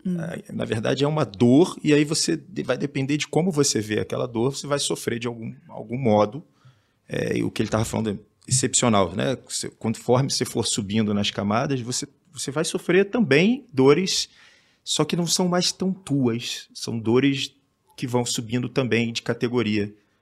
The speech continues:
Speaker 2: né? Já é uma dor da família, já é uma dor do teu papel social, já é uma dor de falta de sentido,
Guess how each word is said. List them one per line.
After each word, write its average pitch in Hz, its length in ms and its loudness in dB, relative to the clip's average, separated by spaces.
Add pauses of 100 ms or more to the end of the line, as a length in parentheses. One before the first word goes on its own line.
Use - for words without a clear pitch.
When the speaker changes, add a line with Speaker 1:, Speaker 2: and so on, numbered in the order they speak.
(140)
Speaker 2:
né? 104 160 -4
Já 104 120 2
é 107 40 4
uma 107 140 0
dor 113 160 -6
da 110 80 -6
família, 113 600 -2
já 104 140 -4
é - 20 -2
uma 104 160 -2
dor 113 220 -2
do - 100 -12
teu 101 160 -2
papel 98 320 -4
social, 113 640 -2
já 104 120 -8
é - 20 -6
uma 104 160 -6
dor 104 220 -2
de 104 80 -10
falta - 280 -2
de - 80 -16
sentido, 117 640 -4